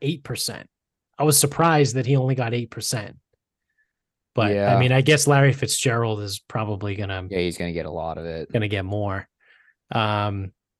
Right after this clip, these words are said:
Speaker 1: so I already said Eagles Jets was Vic. Um,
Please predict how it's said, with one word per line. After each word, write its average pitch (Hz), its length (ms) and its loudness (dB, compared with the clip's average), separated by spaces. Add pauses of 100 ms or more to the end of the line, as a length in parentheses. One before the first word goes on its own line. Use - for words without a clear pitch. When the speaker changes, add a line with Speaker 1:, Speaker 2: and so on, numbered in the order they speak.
(180)
Speaker 1:
so - 140 4
I 131 140 4
already 139 240 6
said 127 240 2
Eagles 131 360 2
Jets 120 300 -2
was 110 140 -2
Vic. 117 480 -4 (480)
Um, 101 680 -4